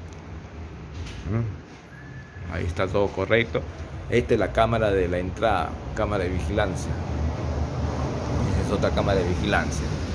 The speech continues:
Correcto, vamos a ir terminando el video. Espero que estén conformes con el video.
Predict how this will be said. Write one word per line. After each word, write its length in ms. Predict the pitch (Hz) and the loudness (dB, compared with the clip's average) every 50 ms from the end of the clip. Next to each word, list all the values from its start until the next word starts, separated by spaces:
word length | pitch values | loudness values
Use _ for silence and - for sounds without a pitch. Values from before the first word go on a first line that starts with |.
| - - - - - - - - - - - - - - - - - - - - - - - - - - - - | -2 -2 -2 -2 -2 -2 -2 -2 -2 -2 -2 -2 -2 -4 -4 -4 -2 -2 -2 -2 0 0 0 0 0 0 0 0
Correcto, 500 | - - - 110 107 - - - 117 110 | 0 0 2 2 2 2 2 4 4 4
vamos 340 | 101 95 101 101 92 90 85 | 6 6 6 6 4 4 2
a 40 | 107 | 2
ir 100 | 107 95 - - - - - - - - - | 0 0 0 -2 -4 -4 -2 -2 -2 2 2
terminando 480 | 110 98 95 101 - 104 110 107 104 98 | 2 2 2 2 2 2 4 4 4 4
el 60 | 92 | 4
video. 400 | 90 95 98 98 90 82 73 71 80 80 - - - - - - - - - - - - - - - - - - - - - - - - - - - - - - | 4 4 6 6 6 6 4 2 -2 -4 -6 -6 -8 -8 -8 -8 -8 -8 -8 -6 -6 -6 -6 -8 -8 -8 -8 -8 -8 -8 -6 -6 -4 -4 -4 -2 -2 -2 0 2
Espero 280 | - 127 120 110 107 | 4 6 6 6 4
que 100 | 101 101 | 2 0
estén 240 | 92 - 107 107 101 | 0 0 0 0 0
conformes 540 | 98 98 95 92 82 - 107 107 107 98 95 | 0 0 0 0 -2 -2 -2 0 0 0 -2
con 180 | 92 92 92 90 | -2 -2 -2 0
el 60 | 87 | 0
video. 340 | - 87 82 73 67 58 | 0 0 0 0 -2 -4